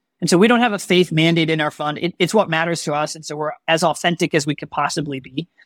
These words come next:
But our whole point here is work, and particularly entrepreneurship,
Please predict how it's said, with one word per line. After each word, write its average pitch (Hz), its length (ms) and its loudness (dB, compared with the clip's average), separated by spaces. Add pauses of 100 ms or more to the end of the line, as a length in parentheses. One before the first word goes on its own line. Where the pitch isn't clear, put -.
(280)
But 175 100 0
our 160 80 2
whole 214 200 2
point 180 320 0
here 151 180 4
is 139 240 0 (460)
work, 196 340 4
and 175 160 -2
particularly 185 960 2
entrepreneurship, 165 800 -4